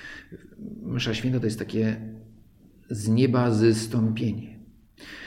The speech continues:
Ale równocześnie w każdej mszy świętej Ty, Panie Jezu, ofiarujesz siebie samego. Wz-, ku Bogu, Bogu Ojcu ofiarujesz siebie samego, a w Tobie i nas. I kapłan,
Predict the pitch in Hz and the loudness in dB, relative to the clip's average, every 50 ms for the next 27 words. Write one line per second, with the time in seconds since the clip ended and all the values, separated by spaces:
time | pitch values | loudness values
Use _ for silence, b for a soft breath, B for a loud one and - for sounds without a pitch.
0 | B B B 92 104 123 143 160 151 165 170 160 180 165 - - 107 110 117 113 | B B B 4 6 8 8 8 8 6 4 4 2 2 2 2 2 2 0 0
1 | 120 110 107 104 107 107 104 101 - 110 107 - - 135 123 110 110 110 113 120 | 0 -2 -2 0 0 -2 -2 -2 -4 -6 -6 -6 -2 0 0 2 0 0 0 -2
2 | 117 120 117 120 - 135 120 127 120 110 110 110 110 113 113 113 117 123 110 - | -4 -4 -6 -4 -4 -2 -2 0 0 2 2 2 2 2 0 0 -2 -4 -4 -4
3 | - - 113 107 - - 117 127 139 131 120 113 - - - - 143 127 113 104 | -4 -4 -4 -4 -2 -2 -2 -2 0 -2 -2 -2 -2 -2 0 0 0 2 0 0
4 | - - 110 101 - - - - - - - - 127 113 - - - - - - | -2 -4 -6 -8 -8 -10 -14 -18 -20 -20 -14 -12 -12 -12 -12 -12 -16 -20 -20 -14
5 | - - 127 120 123 127 123 110 123 135 160 - - - - - - - - - | -4 0 2 4 4 4 2 2 0 -4 -6 -8 -12 -16 -20 -20 -20 -20 -20 -12
6 | - - 110 107 110 127 117 127 147 147 131 139 151 143 117 107 - - - - | -6 -2 0 2 4 8 10 12 12 12 12 12 10 10 8 6 2 -2 -2 -2
7 | 117 117 127 117 110 113 - - - 151 131 127 113 - - 117 117 117 110 110 | -2 0 0 0 0 0 -2 -4 -4 -2 -2 -4 -4 -4 -2 -2 -2 -2 -2 -4
8 | 110 - B B B B B B B B B B B B - 131 143 - - - | -6 -8 B B B B B B B B B B B B -8 -8 -8 -6 -6 -6
9 | 139 135 139 131 - 117 101 107 - - - - - - - _ _ - - - | -4 -2 -2 -2 -2 -2 -4 -6 -6 -10 -12 -16 -16 -18 -20 _ _ -20 -20 -20
10 | - - - - - - _ _ _ _ _ _ _ - - - - - _ _ | -20 -20 -20 -20 -20 -20 _ _ _ _ _ _ _ -20 -20 -20 -20 -20 _ _
11 | B B B B B B B B - - - - - - - - 110 101 98 95 | B B B B B B B B -20 -20 -20 -20 -20 -16 -8 -4 0 0 2 0
12 | 95 - - - - 123 113 113 - 113 107 107 101 101 - | 0 -4 -6 -2 0 0 0 0 0 0 2 2 2 0 -4